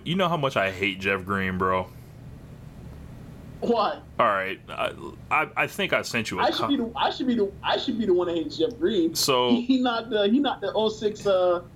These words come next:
Speaker 2: he knocked the oh six, uh, uh, Tar Heels out of the Elite Eight
Speaker 1: Bro.
Speaker 2: with a, with a game winner.
Speaker 1: There was a column about him, and it's like, every N B A team keeps falling for Jeff Green. Like, he's literally,
Speaker 2: Yeah.
Speaker 1: um, what's his name?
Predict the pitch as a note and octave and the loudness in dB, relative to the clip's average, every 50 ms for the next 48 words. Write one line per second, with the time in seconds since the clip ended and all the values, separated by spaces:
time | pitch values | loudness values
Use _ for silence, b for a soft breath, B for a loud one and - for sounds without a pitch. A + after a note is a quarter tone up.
0 | - - - - - B3 C4 C4 A#3+ G3 F3 F#3 G#3 G3+ G3+ - A3 - - - | -20 -18 -8 0 2 4 4 4 2 0 0 2 2 2 0 0 -6 -6 -2 0
1 | G3 F#3+ F#3+ F#3 F3+ F3+ - - - - E3 E3 E3 - A3 A3+ A#3+ A3 G3 G3 | 2 4 4 4 2 0 -6 -16 -8 -2 -2 0 0 2 2 2 2 2 2 2
2 | F#3 F3+ F3 D#3+ F3+ F3+ F#3 F3+ F#3 F#3 - - F#3 F3+ G3 G#3+ A3+ B3 C4 - | 2 2 0 2 0 0 2 2 0 0 0 2 2 2 2 4 2 2 2 2
3 | - - - B2 A2+ A#2 A2+ G#2 F#2+ - - - G3 G#3 G3+ - - G#3+ A#3+ C4 | -2 -4 -8 -2 2 4 4 4 4 2 2 0 2 2 2 2 2 2 2 2
4 | A#3 G3 E3 B2 A2+ - - B2+ A#2+ B2+ C3 D#3 F#3 G3+ F#3+ F3 B2 - - - | 2 2 0 -2 -4 -8 -6 -2 2 2 2 4 2 0 0 0 -2 -2 -4 -2
5 | - A#2 A#2+ A#2 A2 G#2 G2+ F#2 F#2 F#2 F#2+ F#2+ F#2+ G2+ F#2+ F#2+ F#2+ G2 G2+ G#2+ | 2 2 4 4 2 0 0 0 2 2 2 2 0 -2 -4 -2 -2 0 0 2
6 | G#2 G2+ - G#2 G2 - - - A#2 B2 C3 C3+ D3+ D#3+ - - B2+ C3 B2+ B2+ | 0 2 2 0 -2 -2 -2 -2 -2 -2 0 0 -2 -2 0 0 -2 -2 -2 0
7 | B2 B2 A#2+ A#2+ A#2 A2+ - - B2 B2 B2 A2 A2 A2 G#2 - - A#2+ G#2+ - | 2 4 4 4 2 0 -2 -2 0 2 2 2 2 2 0 0 0 -2 -2 0
8 | - - - - - - A#2 A2+ A#2 A#2 A#2 A#2 A#2 A2+ A2 - - G#2 G2 G2 | -2 -4 -4 -4 0 0 2 2 2 2 0 0 -2 -2 -2 0 -2 -2 -2 -2
9 | F#2+ G2+ G#2+ A#2 A2+ A2 - - A2+ G2 G#2+ G#2+ A2+ A2+ A2+ A2 G2+ F2+ E2+ F2 | -4 0 2 2 2 2 0 -6 -12 -6 -2 0 2 2 2 2 0 -2 -4 -10
10 | E2 B B B B - A2 G#2 G#2 G#2+ - - C3+ D3+ D3 C3 A#2+ A#2 A2+ A2+ | -12 B B B B 2 2 2 2 0 -6 -4 -2 0 0 0 2 2 2 4
11 | B2 C#3 C3+ C#3 C#3+ C3+ C3+ C#3 C#3 C3 C3 B2+ B2 B2 C#3 - B B B B | 4 4 4 2 2 2 2 2 2 2 2 2 4 4 2 2 B B B B
12 | B - - A2 A2 A2 G#2+ G#2+ G#2+ G#2 G2+ G2+ G2 F#2 F#2 F2+ - A#2+ C3+ C#3 | B 0 2 2 4 4 4 4 4 4 2 2 0 -2 -4 -4 0 2 2 2
13 | B2 - A2+ G#2 G#2 G#2 G#2 G2+ G2 F#2 F2+ F2 F2 E2+ | 2 0 -4 -2 0 0 2 2 0 0 -2 -4 -6 -8